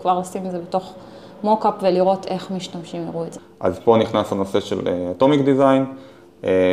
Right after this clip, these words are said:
Speaker 2: מכל היסודות האלה, הצבעים והדברים האלה, אנחנו מתחילים לראות, אה, איזה קומפוננטות צריך. כפתורים, input field, אה, צ'קבוקסים, רדיו בטן, whatever.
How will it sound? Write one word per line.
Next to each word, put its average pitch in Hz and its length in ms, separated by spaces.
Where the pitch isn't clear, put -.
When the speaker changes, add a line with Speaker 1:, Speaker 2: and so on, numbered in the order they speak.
Speaker 2:
מכל 113 640
היסודות 101 460
האלה, 101 180
הצבעים 98 480
והדברים 98 320
האלה, 156 200
אנחנו - 140
מתחילים 139 340
לראות, 147 380
אה, - 60
איזה 120 140
קומפוננטות 120 440
צריך. 113 260
כפתורים, 123 640
input 117 380
field, 113 640
אה, 98 280
צ'קבוקסים, 113 640
רדיו 113 220
בטן, 110 360
whatever. 143 360